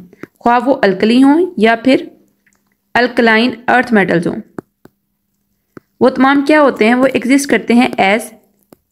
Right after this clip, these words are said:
solids, except किसके, एच जी, mercury।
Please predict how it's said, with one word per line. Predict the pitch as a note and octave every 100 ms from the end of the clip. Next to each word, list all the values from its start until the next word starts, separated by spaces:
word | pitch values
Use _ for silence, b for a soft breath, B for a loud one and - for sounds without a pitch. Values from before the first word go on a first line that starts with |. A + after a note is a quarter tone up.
| _ -
solids, | B3 G3+ D#3+ D#3 - - - _ _ _ _ _
except | B3+ - - E4 E4+ - - _ _ _
किसके, | - - C#4+ F4+ - _ _ - -
एच | G#3+ A3
जी, | F#3 F3 D#3 - _ _ _ - _ -
mercury। | A3 A3+ A3 F3